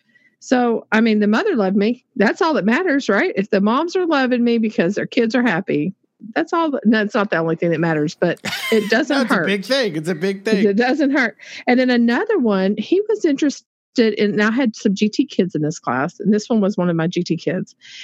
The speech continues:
Speaker 1: And he was one that never lost a point on a test. You know, it, it, he was always a hundred. I started giving him tests from high school.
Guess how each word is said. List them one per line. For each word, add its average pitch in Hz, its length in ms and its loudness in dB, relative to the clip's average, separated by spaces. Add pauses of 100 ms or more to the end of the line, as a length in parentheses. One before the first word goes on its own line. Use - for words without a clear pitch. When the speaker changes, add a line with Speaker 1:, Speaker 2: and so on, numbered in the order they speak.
(100)
Speaker 1:
And 214 240 2 (180)
he 233 260 2
was 311 200 -2
one 240 300 2
that 190 160 0
never 202 600 0 (300)
lost 180 480 -2
a 175 60 0
point 185 320 0
on 170 160 0
a 160 60 -2
test. - 560 -6 (1080)
You 190 120 4
know, 165 280 -2
it, 196 220 2
it, 190 180 2
he 214 100 4
was 202 120 0
always 185 380 0
a 170 60 0
hundred. 175 340 0
I 185 120 0
started 240 300 0
giving 220 240 2
him 185 140 0
tests 185 240 -2
from 160 120 0
high 165 180 0
school. 143 380 -6